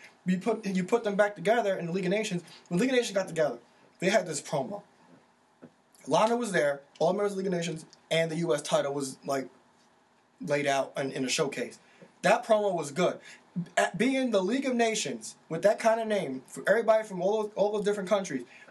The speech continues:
the U S title should be their thing. They should all be going at the U S title.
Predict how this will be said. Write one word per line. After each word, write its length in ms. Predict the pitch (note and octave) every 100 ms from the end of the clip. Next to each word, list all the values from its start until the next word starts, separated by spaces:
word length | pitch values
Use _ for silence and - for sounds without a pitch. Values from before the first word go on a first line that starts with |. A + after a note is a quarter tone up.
| -
the 120 | F3 D#3+
U 220 | C4+ C#4
S 120 | C4
title 520 | A3 A#3 G3 D3+ C#3+ - _ _ _ _ -
should 360 | - B3+ G#3
be 360 | G#3+ G#3 F3+ D#3 - _ _ _ _ _ -
their 240 | F3 G3 F3+
thing. 420 | - F#3 - F3
They 120 | F3 A#3+
should 180 | - -
all 200 | G#3+ G#3
be 100 | G3+
going 160 | G3+
at 80 | F#3+
the 80 | F3
U 140 | F#3
S 120 | F3 E3+
title. 340 | F3+ D#3+